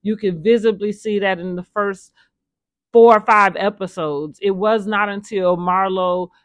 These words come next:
you know, started to express how upset she was about, um, Kandi not reaching out about her nephew that, like, she had to force her to directly speak to her.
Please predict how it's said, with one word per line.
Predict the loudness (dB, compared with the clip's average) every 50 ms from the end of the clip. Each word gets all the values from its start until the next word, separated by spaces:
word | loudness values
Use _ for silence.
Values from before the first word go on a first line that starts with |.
| _ _
you | -6 -4 -4
know, | -2 -2 -4 -4 -6
started | -8 -8 _ -2 0 0 0 -2 -6 -8
to | -8 -8 -8
express | -8 -10 -12 _ -2 -2 -2 -2
how | -2 -2 0 0 0
upset | -2 -4 -6 -6 -4 -4 -4 -6
she | -8 -12 -10 -6
was | -4 -2 0 -2 -2 -2 -4
about, | -6 -4 -2 -2 0 0 0 -2 -4 -4
um, | -6 -6 -4 -4 -6 -8 -8 -10 -14 -18 -10
Kandi | -6 -4 -4 -4 -4 -6 -8 -6
not | -2 0 0 0 0 -2
reaching | -6 -6 -6 -6 -8 -10 -8 -6
out | -4 -4 -4 -6
about | -6 -6 -8 -8 -8
her | -10 -12
nephew | -12 -10 -10 -10 -10 -12 _ -12 -10 -10 -10 -12 _ _ _ _ _ _ _
that, | 0 0 0 0 -6 -14 -18 -10 _
like, | -4 -4 -4 -4
she | -8 -6 -6 -4 -2
had | -2 -4 -4 -6
to | -10 -12 -12 -12 _ _
force | -4 0 0 0 0 0 -4 -8 _ -20 -16 _
her | -2 0 0 2 0 -2 -4 -6 _ _ _ _ _
to | -6 -4 0
directly | 2 2 2 2 2 2 2 0 0 0 _ -4 -4 -4
speak | -4 -6 -16 _ _ -8 -8 -8 _ _
to | -12 -10
her. | -8 -8 -10 -10 -12 -18